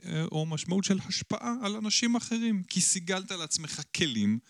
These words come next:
שמשמשים להשפעה, יכולת לדבר, יכולת לקלוט אנשים. אתה צריך להיות במרחב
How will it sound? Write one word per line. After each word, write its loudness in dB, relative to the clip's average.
שמשמשים 2
להשפעה, 0
יכולת -10
לדבר, -6
יכולת -6
לקלוט -2
אנשים. -4
אתה -2
צריך -6
להיות 0
במרחב -2